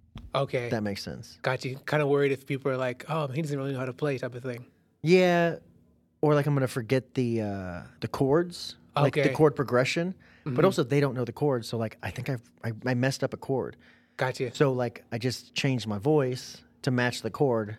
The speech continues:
Speaker 1: Hey.
Speaker 2: You know, like,
Speaker 1: Mm-hmm.
Speaker 2: my,
Speaker 1: Mm-hmm.
Speaker 2: my, <laughs> my voice is Michael Jordan and my ukulele is Scottie Pippen.
Speaker 1: Okay.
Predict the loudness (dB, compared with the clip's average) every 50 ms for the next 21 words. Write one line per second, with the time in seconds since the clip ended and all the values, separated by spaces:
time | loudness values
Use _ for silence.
0 | -8 _ 2 2 4 4 4 4 4 4 4 4 2 2 2 2 0 0 -2 -4
1 | -2 0 4 6 6 6 6 6 6 6 6 6 4 4 4 4 2 0 -2 -8
2 | -18 -20 _ _ 2 2 4 4 4 2 0 -2 -6 -12 -20 _ _ _ _ _
3 | _ _ _ _ _ _ 0 0 0 0 -4 -10 -14 -10 -6 -4 -4 0 2 2
4 | 2 2 2 2 2 4 4 4 4 2 0 -2 -4 -4 -4 -6 -2 0 2 2
5 | 2 0 0 0 0 0 2 0 -2 -2 -4 -4 -4 -4 -4 -2 -2 -2 -2 -2
6 | -4 -4 -6 -10 -14 -16 _ -6 -6 -4 -2 -2 -2 0 0 -2 -2 -4 -6 -8
7 | -6 -4 -4 -4 -4 -6 -8 -10 -10 -10 -12 -14 -16 -20 _ _ _ _ _ _
8 | _ _ _ _ _ _ _ _ _ _ _ _ _ _ _ _ _ _ _ _
9 | _ _ _ _ _ _ _ _ _ _ _ _ _ _ _ _ 4 4 4 6
10 | 6 6 8 6 6 2 -2